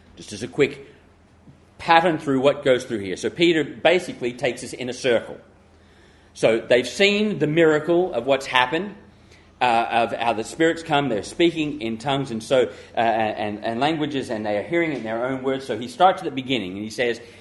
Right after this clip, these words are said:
"Here is what you see, and this is what you see. It is the coming of the Holy Spirit." Why has the Holy Spirit come? The Holy Spirit has come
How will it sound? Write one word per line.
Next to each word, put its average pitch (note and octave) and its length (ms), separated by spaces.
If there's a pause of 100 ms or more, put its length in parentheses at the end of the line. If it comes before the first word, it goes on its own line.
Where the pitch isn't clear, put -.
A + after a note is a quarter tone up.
"Here A3 220
is G3 140
what F3 280
you F3+ 100
see, - 720 (840)
and C#3 140
this E3 160
is D#3 100
what D3+ 200
you D3 100
see. G#2 320
It A#2 100
is A#2+ 140
the A#2+ 80
coming D#3 400
of A#2+ 100
the B2+ 80
Holy B2 300
Spirit." F#2+ 480 (300)
Why C#3+ 320
has D#3+ 160
the D3 60
Holy D3 280
Spirit C#3 420
come? A2 240
The F#2+ 80
Holy B2+ 240
Spirit D#3 320
has A2+ 160
come D#3 400